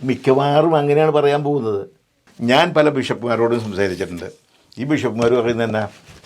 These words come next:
"ജോസ് പറയുന്നത് ശരിയാണ്, എറണാകുളത്തുകാർ പറയുന്നത് ശരിയാണ്, എല്ലാം ശരിയാണ്, ഒരു കുഴപ്പമില്ല, ഒന്നുമില്ല.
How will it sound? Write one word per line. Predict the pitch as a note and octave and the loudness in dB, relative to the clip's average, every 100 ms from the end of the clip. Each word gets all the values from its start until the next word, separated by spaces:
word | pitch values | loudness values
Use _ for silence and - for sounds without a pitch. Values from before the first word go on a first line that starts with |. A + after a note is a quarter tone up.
| - | -8
"ജോസ് | G#2 A2 A2+ | 0 0 0
പറയുന്നത് | D#3+ C#3 A2 A2 | 0 2 2 0
ശരിയാണ്, | A#2 A2+ G#2 G#2 G2 G2+ - _ _ | -4 -2 -2 -2 -4 -12 -18 _ _
എറണാകുളത്തുകാർ | G2+ F#2+ G#2+ G#2+ F#2+ A2+ A#2 | -4 -2 0 0 0 0 2
പറയുന്നത് | B2 G#2 A2 A#2+ | 0 0 -2 -4
ശരിയാണ്, | G#2+ G#2+ G#2+ | -4 -2 -4
എല്ലാം | F#2+ A2+ G#2+ | -4 -4 -4
ശരിയാണ്, | G#2+ G#2+ G2+ G2 G2 _ | -4 -4 -4 -10 -18 _
ഒരു | G#2+ A#2 A2+ | -8 -8 -6
കുഴപ്പമില്ല, | F3 C3+ A#2+ G2 B2 | -6 -2 -2 -2 0
ഒന്നുമില്ല. | A2+ A2 C3+ D3+ G2+ F#2 | 0 0 0 0 -2 -8